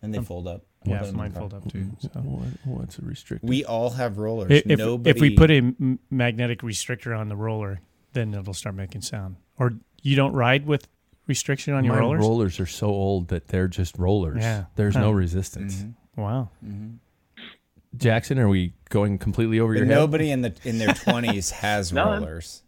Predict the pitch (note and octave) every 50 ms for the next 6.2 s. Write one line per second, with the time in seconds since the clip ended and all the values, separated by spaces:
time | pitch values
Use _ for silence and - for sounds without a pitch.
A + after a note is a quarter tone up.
0 | _ _ - A#2 A#2 A2 E2+ - _ _ _ _ - G2 F2+ F2 F2+ F2 F2 F2
1 | F#2 A2 - _ _ _ _ _ _ _ _ - D3 D3 C#3 - F3 D#3 C#3+ D#3+
2 | C#3+ C3+ A#2 G#2+ G2+ - - A#2 C3+ D3 - - - F#2 F#2+ F#2+ G2 - _ _
3 | _ _ _ _ _ - G3+ G#3+ - F3+ F#3 F#3 - - G3 F3+ - - - C#3+
4 | C3 C3+ C3 - - - D3+ D#3 D3+ - - - F#3+ F3 F3+ - - D3 - C#3
5 | B2+ B2 A#2+ A#2+ - A#2+ G#2+ F#2+ F2 - - C3 A#2+ A#2+ A2+ B2+ A#2 G#2 G#2 F#2
6 | E2 D2+ D2+